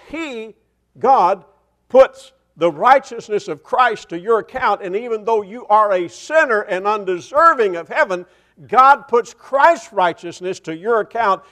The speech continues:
so you go to heaven on his fare, on his tab, on his hook, not yours.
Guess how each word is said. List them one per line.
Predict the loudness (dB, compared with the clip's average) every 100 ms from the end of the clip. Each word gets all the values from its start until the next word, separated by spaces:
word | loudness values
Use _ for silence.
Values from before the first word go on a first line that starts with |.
| _
so | -6 -6
you | -4 0
go | 2
to | 0
heaven | -4 -6 -6 -4
on | -2 -2 -4 -10
his | -6 -6 -6
fare, | -8 -4 -2 -2 -4
on | -8 -8
his | -6 -6 -6
tab, | -14 -8 -4 -2 -4 -6 _ _
on | 4 4
his | 2 -2 0 0
hook, | -6 -6 -6 _ _ _
not | -8 -6 -6
yours. | -10 -12 -12